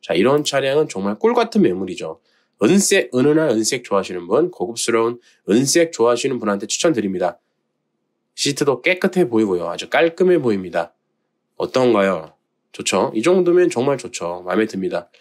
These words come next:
후방 카메라 모습도 마음에 들고요. 요런, 마음에 들고요. 그리고 이렇게 메모리 시트 들어가는 모습, 타이어 트레드 팔십 프로 이상 남았고요.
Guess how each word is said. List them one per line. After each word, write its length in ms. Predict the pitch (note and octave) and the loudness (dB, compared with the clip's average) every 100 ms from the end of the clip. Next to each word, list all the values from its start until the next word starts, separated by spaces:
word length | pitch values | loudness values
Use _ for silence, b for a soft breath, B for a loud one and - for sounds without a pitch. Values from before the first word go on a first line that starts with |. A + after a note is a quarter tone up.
| b b | b b
후방 260 | - C#3 D3+ | -2 0 0
카메라 380 | - B2+ A#2+ A#2+ | 0 0 0 0
모습도 360 | G2+ F#2 - G#2+ | -2 -6 -4 -2
마음에 220 | F2+ F#2 | -2 -4
들고요. 540 | F#2 F2 E2+ B2 F#3+ b b b - | -8 -10 -2 0 0 b b b -6
요런, 200 | F#2 - | -6 -4
마음에 260 | - G#2+ A2+ | -2 0 0
들고요. 520 | G#2+ G#2 F#2 C3 E3+ | 0 0 2 4 0
그리고 200 | - E2 | -4 -18
이렇게 140 | - | -16
메모리 300 | F2 G2 D3 | -4 2 2
시트 440 | B2+ - - E2+ E2+ _ _ _ | 0 -6 -10 -14 -14 _ _ _
들어가는 300 | - F2+ F2 | 0 0 -2
모습, 340 | E2+ E2 C3 - | -6 -6 -6 -4
타이어 300 | F3 F#3 E3+ | -2 0 0
트레드 300 | F3 B2 - | 0 0 -2
팔십 300 | D#3 - - | -6 -6 -2
프로 140 | C3+ | -2
이상 180 | G#2+ G#2+ | 0 -4
남았고요. 640 | E2+ G2+ - F2 G#2+ D#3+ | -4 -6 -6 -4 -4 -4